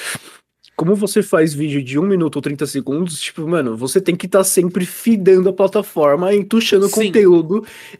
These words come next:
Speaker 1: e é isso, vral, vral, vral, você tem que virar uma máquina de produzir conteúdinho, tá ligado? É uma merda isso, mano, porque isso mata a nossa criatividade, tá ligado?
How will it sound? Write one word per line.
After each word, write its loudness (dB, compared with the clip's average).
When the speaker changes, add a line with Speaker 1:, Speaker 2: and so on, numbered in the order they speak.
Speaker 1:
e 2
é 6
isso, 0
vral, 2
vral, 0
vral, -2
você -10
tem -14
que -12
virar -2
uma -2
máquina -4
de -10
produzir -12
conteúdinho, -4
tá -10
ligado? -4
É 0
uma -6
merda -2
isso, -12
mano, -14
porque -6
isso -4
mata 0
a -2
nossa -4
criatividade, -4
tá -12
ligado? -14